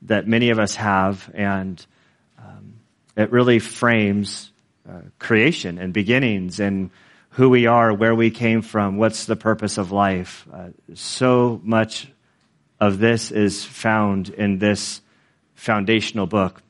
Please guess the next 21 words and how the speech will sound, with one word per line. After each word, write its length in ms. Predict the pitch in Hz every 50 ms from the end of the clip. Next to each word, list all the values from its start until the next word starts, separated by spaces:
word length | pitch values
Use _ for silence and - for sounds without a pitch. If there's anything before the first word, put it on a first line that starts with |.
| _ _
And 180 | 101 101 98 95
so 320 | - - 113 110 107 107
there's 280 | 101 110 107 101 - -
so 160 | - 143 143
much 220 | 139 127 - -
here, 260 | - 104 101 104 107
and 160 | 107 101 101 104
we're, 220 | 104 107 - - _
we're 400 | 98 98 82 87 113 107 104 92
gonna 220 | 101 120 120 120
have 240 | 110 110 104 - -
to 80 | 101 90
fly 320 | - - 104 107 107 104
through, 480 | 101 - - 107 107 110 110 110 104 101
and 100 | 92 92
I'm 160 | 92 95 101
not 240 | 107 104 104 104 -
gonna 160 | 107 107 104
be 200 | 95 104 104 98
able 260 | 101 98 95 101 98
to, 420 | - - - - 98 92 92 87